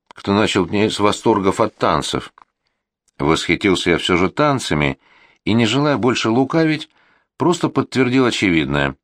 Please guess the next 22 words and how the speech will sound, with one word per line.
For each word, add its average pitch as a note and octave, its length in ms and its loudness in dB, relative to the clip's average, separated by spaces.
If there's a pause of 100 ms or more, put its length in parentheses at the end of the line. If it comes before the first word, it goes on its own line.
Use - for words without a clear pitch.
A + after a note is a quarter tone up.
(360)
«Но D2+ 220 0
танцуешь D#2+ 540 0
ты D2 120 -2
все D#2+ 160 -2
равно D#2+ 240 2
замечательно. E2+ 920 0 (520)
Семь E3+ 260 0
лет F#3 160 -2
училась, D2+ 460 0 (560)
а G2+ 140 0
после B2 340 0
родов B2 300 0
располнела. D#2+ 800 2 (480)
Теперь F2+ 260 -2
вот E2 160 0
такая E2 420 0 (480)
толстая». D#2+ 640 0 (1400)
Среди A#2+ 360 2
мужчин E3 360 0
тоже F3+ 320 0
попадаются F2+ 640 2
чудики, D#3 540 0